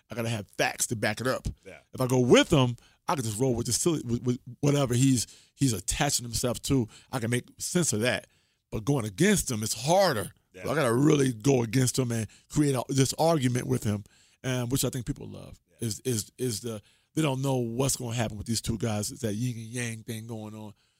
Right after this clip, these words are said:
Speaker 1: So, uh, it, it is a unique show, man, and it's improvised and
Speaker 2: And it's
Speaker 1: and
Speaker 2: renewed.
Speaker 1: and it's renewed,
Speaker 2: Tenth
Speaker 1: man.
Speaker 2: season.
Speaker 1: And you don't know what the hell is gonna come out your mouth because you, you're, you're creating your own dialogue.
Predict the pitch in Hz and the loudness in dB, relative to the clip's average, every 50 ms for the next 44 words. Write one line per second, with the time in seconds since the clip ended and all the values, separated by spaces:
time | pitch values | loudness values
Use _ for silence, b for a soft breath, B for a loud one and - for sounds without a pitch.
0 | _ _ - 139 127 117 107 - - 113 113 110 113 113 110 - _ _ _ _ | _ _ -8 -6 -6 -6 -8 -10 -14 -14 -12 -12 -12 -14 -16 -18 _ _ _ _
1 | _ _ - 151 151 - 156 151 156 165 160 151 135 131 127 135 143 143 143 131 | _ _ -6 -6 -4 -2 0 2 2 4 2 2 2 0 0 0 0 -2 -4 -6
2 | - - 143 143 139 139 131 131 135 135 135 131 - 117 117 110 - - 143 143 | -6 -4 -2 -2 -2 -2 -2 -4 -6 -8 -10 -10 -12 -16 -18 -20 -14 -12 -12 -10
3 | 131 127 117 131 127 123 123 127 127 127 117 - - 113 117 110 - _ _ _ | -10 -10 -6 -4 -4 -2 -2 -2 -4 -4 -6 -8 -12 -16 -18 -20 -20 _ _ _
4 | _ _ _ 127 147 170 - 147 156 170 170 151 123 98 85 - _ _ _ _ | _ _ _ -6 -6 -4 -6 -6 -6 -4 -4 -4 -4 -6 -10 -14 _ _ _ _
5 | - 123 117 107 - 117 101 101 113 123 127 139 135 127 - - 156 127 120 117 | -10 -10 -8 -8 -10 -12 -16 -18 -16 -12 -10 -8 -8 -8 -6 -6 -6 -6 -6 -6
6 | 117 160 160 147 113 95 82 - 110 117 131 139 131 123 123 117 117 113 113 117 | -6 -6 -6 -6 -6 -10 -12 -8 -4 -2 -2 -2 -2 -6 -10 -12 -14 -14 -10 -6
7 | 127 135 127 - - 120 120 120 123 123 117 113 113 107 - _ _ _ _ _ | -4 -4 -4 -6 -6 -8 -8 -6 -6 -4 -4 -6 -6 -8 -10 _ _ _ _ _
8 | _ _ _ - 123 117 120 127 123 117 117 113 110 _ _ _ _ _ - - | _ _ _ -10 -8 -8 -8 -8 -10 -10 -12 -14 -16 _ _ _ _ _ -16 -14
9 | 123 117 113 113 - - 117 113 120 180 214 196 139 - - - 120 107 101 110 | -12 -12 -12 -12 -12 -12 -12 -12 -12 -14 -14 -16 -18 -18 -14 -10 -10 -8 -4 -2
10 | 120 117 110 110 120 117 120 113 - 120 120 - - - 123 127 131 127 123 123 | -2 -2 -2 -2 -4 -4 -6 -8 -10 -14 -16 -14 -10 -6 -4 -2 -2 -2 -4 -6
11 | 120 - - 117 123 123 123 123 110 120 110 113 117 107 107 - - - _ | -8 -10 -12 -12 -12 -12 -12 -10 -10 -10 -10 -12 -14 -18 -20 -20 -20 -20 _